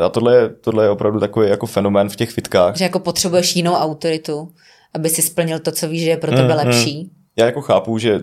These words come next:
Speaker 1: když to vezmu třeba i z řady mých klientů, tak rozumím tomu, člověk, který je pracovně vytížený, celý den sedí někde na jednáních, na telefonu, opravdu jako takový ten biznis, těžký život, tak že v tom fitku to bere i jako určitou psychickou kompenzaci a chce doslova vypnout,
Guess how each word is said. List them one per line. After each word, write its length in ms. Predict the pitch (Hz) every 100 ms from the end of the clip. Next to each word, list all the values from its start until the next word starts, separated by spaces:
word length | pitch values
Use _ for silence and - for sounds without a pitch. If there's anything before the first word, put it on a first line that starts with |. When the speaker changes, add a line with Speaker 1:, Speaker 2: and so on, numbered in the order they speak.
| -
Speaker 1:
když 160 | - 95
to 80 | 101
vezmu 220 | 95 101
třeba 260 | 98 90 90
i 240 | 98 90 - _ _
z 100 | 78
řady 220 | 87 87
mých 260 | 90 92 -
klientů, 580 | 95 90 90 90 85 104 - _ _ _
tak 160 | - 95
rozumím 360 | 95 82 95
tomu, 260 | 92 92 92
člověk, 320 | 92 95 90 92
který 200 | 90 90
je 80 |
pracovně 400 | 95 85 - 95
vytížený, 500 | 90 82 90 98 90
celý 220 | 90 90 87
den 140 | 90
sedí 240 | - 87 87
někde 240 | 90 92
na 120 | 80
jednáních, 500 | 82 87 85 87 80
na 80 | 80
telefonu, 580 | 73 87 - 92 92 -
opravdu 320 | - 87 82
jako 460 | 85 82 90 87 - _ _ _ -
takový 280 | - 87
ten 180 | 82 95
biznis, 420 | 90 90 92 - - -
těžký 380 | 92 - 92
život, 400 | 92 87 85 - - _ _ _ -
tak 340 | 90 90 - - -
že 260 | 92 98 92
v 100 | -
tom 160 | 98
fitku 600 | 92 - - 104 110 139 139 _
to 100 | -
bere 160 | 95 98
i 100 | -
jako 220 | 90 104
určitou 560 | - 95 - - 98 92
psychickou 480 | - 90 - - 95
kompenzaci 680 | 85 71 92 95 - 104
a 60 | -
chce 220 | - 85
doslova 360 | 82 80 98 90
vypnout, 680 | 82 85 95 95 98 101